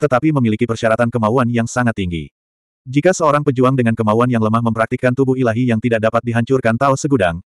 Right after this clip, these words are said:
efeknya mungkin tidak terlalu besar. Zuawan menoleh untuk melihat Long Xiaotian. Yang terakhir mengangguk sedikit dan berkata, "Jangan khawatir,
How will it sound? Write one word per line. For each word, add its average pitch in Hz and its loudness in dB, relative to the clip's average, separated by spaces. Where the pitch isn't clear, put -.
efeknya 135 0
mungkin 110 0
tidak 135 0
terlalu 107 0
besar. 82 -4
Zuawan 156 4
menoleh 143 2
untuk 135 -2
melihat 120 0
Long 139 0
Xiaotian. 95 -2
Yang 156 2
terakhir 151 2
mengangguk 131 0
sedikit 131 -2
dan 117 2
berkata, 98 0
"Jangan 131 2
khawatir, 131 0